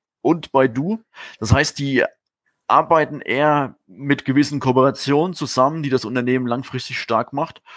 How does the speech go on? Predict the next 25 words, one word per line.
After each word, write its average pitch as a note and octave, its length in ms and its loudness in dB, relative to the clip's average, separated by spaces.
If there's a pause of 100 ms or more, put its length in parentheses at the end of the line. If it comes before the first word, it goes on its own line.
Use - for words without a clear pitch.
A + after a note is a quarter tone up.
(120)
Und A2+ 140 -10
das - 400 -4 (320)
ist, - 180 -6
glaube D#3+ 200 4
ich, C#3+ 100 0
auch A2+ 200 0
wichtig, - 520 0 (1300)
dass C3 180 -6
man C3 140 -2
das C#3 220 0 (160)
im B2+ 180 -2
Hinterkopf C#3 420 -2
behalten A#2+ 460 0
muss, D3+ 260 -4
dass A#2+ 220 -2
man B2+ 240 0
auch - 400 0 (400)
in C3+ 180 0
der B2 200 4
neuen, E3 640 0 (360)
eventuell C3+ 440 2
auch A#2+ 180 4
in B2 80 -4
der A2+ 140 0
Start-up-Welt, B2+ 960 -2